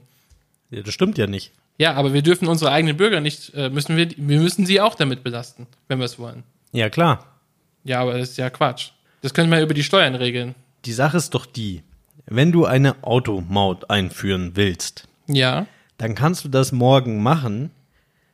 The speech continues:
Speaker 1: mit dem Hinweis, dass alle diese Maut zahlen.
Speaker 2: Mhm.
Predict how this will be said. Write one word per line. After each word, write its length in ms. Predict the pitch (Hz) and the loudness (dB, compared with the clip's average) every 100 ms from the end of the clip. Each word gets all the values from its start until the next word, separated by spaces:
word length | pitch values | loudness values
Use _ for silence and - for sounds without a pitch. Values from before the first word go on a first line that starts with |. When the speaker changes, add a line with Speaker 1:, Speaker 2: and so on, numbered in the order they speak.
| _ - | _ -2
Speaker 1:
mit 180 | 143 | 0
dem 120 | 147 117 | 0 2
Hinweis, 640 | 135 156 113 120 151 - | 4 4 4 2 0 0
dass 320 | 131 - - | 0 0 -2
alle 300 | 113 131 151 | 0 2 2
diese 260 | 120 123 135 | 2 0 2
Maut 440 | 110 104 127 - | 2 0 -2 -2
zahlen. 480 | 117 113 95 87 95 _ _ - | 0 0 -2 -10 -18 _ _ -4
Speaker 2:
Mhm. 380 | 147 143 160 | -2 0 0